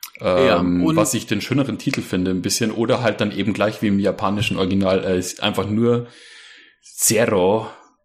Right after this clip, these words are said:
Speaker 2: oder
Speaker 1: <laughs>
Speaker 2: Zero. Zero.
Speaker 1: Ja.
Speaker 2: Vielleicht.
Speaker 1: Zero.
Speaker 2: Ja, Zero.
Speaker 1: Ja,
Speaker 2: Genau.
Speaker 1: aber,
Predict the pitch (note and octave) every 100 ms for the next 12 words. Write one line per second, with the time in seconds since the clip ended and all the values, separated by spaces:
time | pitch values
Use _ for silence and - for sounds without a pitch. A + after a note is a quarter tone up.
0 | _ _ - G#2 F#2+ F#2 G#3 A#2 G#2 F#2+
1 | G#2+ A2+ - _ - - - B2 C#3 F2+
2 | D#2+ C3+ A2+ F#2 G2+ _ _ - - -
3 | - - C#3 A#2 B2 A2+ - - - F#2
4 | F#2+ - - - - - - - - -
5 | - B2 F#2 F#2 F2 - - C#3+ D#3